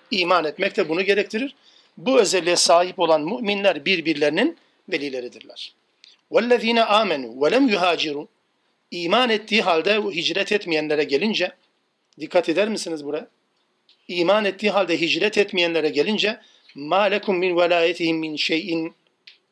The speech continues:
Onlarla alakalı hiçbir velayetiniz yoktur, hiçbir bağınız yoktur. Hatta yuhaciru, hicret edinceye kadar. Yani hicret etmemek,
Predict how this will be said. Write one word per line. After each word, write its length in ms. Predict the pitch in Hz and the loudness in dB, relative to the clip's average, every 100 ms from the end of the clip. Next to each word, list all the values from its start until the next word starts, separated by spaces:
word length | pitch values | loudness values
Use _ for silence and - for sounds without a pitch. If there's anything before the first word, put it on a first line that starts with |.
| _ | _
Onlarla 480 | - 170 170 180 175 | -2 0 2 4 4
alakalı 440 | 165 165 165 170 160 | 2 0 2 0 0
hiçbir 480 | 185 - 165 160 | -6 -8 -4 0
velayetiniz 720 | 156 160 160 156 156 156 143 151 | 2 2 0 -2 -6 -10 -10 -2
yoktur, 400 | 165 - 180 170 - _ _ _ _ | -2 0 -2 -2 -8 _ _ _ _
hiçbir 300 | 190 208 208 | -16 -8 2
bağınız 420 | 160 156 156 139 | 4 4 -2 -2
yoktur. 420 | 156 175 - 226 - _ _ _ _ | -2 0 -2 -4 -8 _ _ _ _
Hatta 400 | - - - 175 | -6 -6 -2 -2
yuhaciru, 800 | 156 151 151 151 139 165 156 156 | 0 -2 0 0 0 -4 -4 -6
hicret 360 | 160 139 156 151 | -4 -2 0 -2
edinceye 420 | 139 139 127 117 | -4 -8 -8 -12
kadar. 500 | - 110 - - - _ _ _ _ _ _ _ _ - | -16 -20 -18 -18 -18 _ _ _ _ _ _ _ _ -6
Yani 380 | 143 147 185 - _ _ _ _ _ - | -2 -2 -4 -6 _ _ _ _ _ -8
hicret 580 | 165 143 196 208 - - _ _ _ _ _ | -4 0 0 -2 -10 -18 _ _ _ _ _
etmemek, 680 | 190 208 185 160 160 - - | -2 -2 -2 0 0 -2 -8